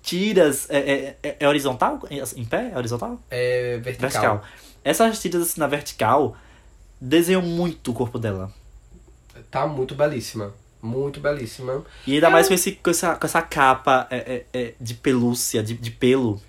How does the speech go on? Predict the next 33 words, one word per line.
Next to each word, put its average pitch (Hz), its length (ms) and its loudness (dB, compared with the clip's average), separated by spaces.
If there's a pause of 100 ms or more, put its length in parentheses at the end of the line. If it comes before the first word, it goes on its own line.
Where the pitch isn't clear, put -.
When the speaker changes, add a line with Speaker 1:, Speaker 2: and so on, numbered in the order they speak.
(240)
Speaker 2:
A 220 80 0
Gisele, 226 300 0
toda 226 220 -2
vez 214 140 -2
que - 60 -6
ela 214 160 2
vai, 190 160 0
ela 175 100 0
entrega 170 380 -2
uma 175 120 -2
coisa. 170 440 -4 (340)
Esse 175 240 -4
foi 202 180 0
o 190 300 -2
menos 175 360 -4
basic 123 520 -8
que - 80 -16
ela 120 120 -8
entregou. 110 440 -10 (600)
Porque 117 240 -14
geralmente 123 380 -4
ela 135 180 -2
vem 127 300 -4
uma 139 180 -2
coisa 135 260 -4
básica, 127 440 -2
mas 131 300 -6
chamativa. 117 840 -6
Speaker 1:
Porque 131 200 0
ela 143 160 4
quer 151 100 0
mostrar 143 300 0
mais. 143 360 4